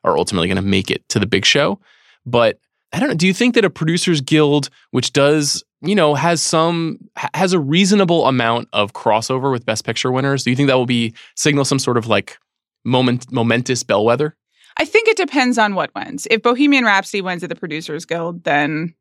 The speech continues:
Speaker 2: we're in trouble.
Speaker 1: Crazy town.
Speaker 2: And I think that that's in the realm of possibility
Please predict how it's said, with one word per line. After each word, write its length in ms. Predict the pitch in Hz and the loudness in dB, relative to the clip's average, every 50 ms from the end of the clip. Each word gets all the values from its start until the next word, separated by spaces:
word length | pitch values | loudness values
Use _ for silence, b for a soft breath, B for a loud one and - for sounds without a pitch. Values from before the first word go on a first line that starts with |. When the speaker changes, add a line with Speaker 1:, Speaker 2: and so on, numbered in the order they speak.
| _ _ _ - | _ _ _ -4
Speaker 2:
we're 180 | 190 190 175 | 0 0 0
in 80 | 151 - | 0 0
trouble. 320 | - - - - 92 82 | -2 -4 -4 -4 -6 -8
Speaker 1:
Crazy 340 | - - - 107 104 98 98 | -8 -2 0 0 0 0 -2
town. 300 | 85 - 85 90 98 98 b b b b b _ - | -4 -6 -6 -8 -8 -12 b b b b b _ -2
Speaker 2:
And 800 | - 240 233 233 233 233 226 226 220 220 220 220 220 220 220 220 - - 220 | 0 2 4 4 4 4 4 4 4 4 2 2 0 -2 -4 -8 -8 -2 -2
I 100 | 240 262 | -2 -2
think 580 | - - - - - - - 254 240 240 208 202 | -4 -10 -12 -14 -16 -6 -2 -2 0 0 -2 -2
that 200 | 220 226 202 175 | -2 -2 -2 0
that's 400 | 220 202 170 175 202 - - - - | 0 0 2 0 -2 -4 -10 -8 -6
in 120 | 220 214 | -4 -4
the 60 | 202 196 | -4 -2
realm 200 | 190 165 160 147 | -2 -2 -2 -4
of 80 | - | -4
possibility 680 | - - - - - - - - - - 95 - - | -6 -6 -8 -8 -12 -12 -12 -12 -10 -10 -12 -14 -14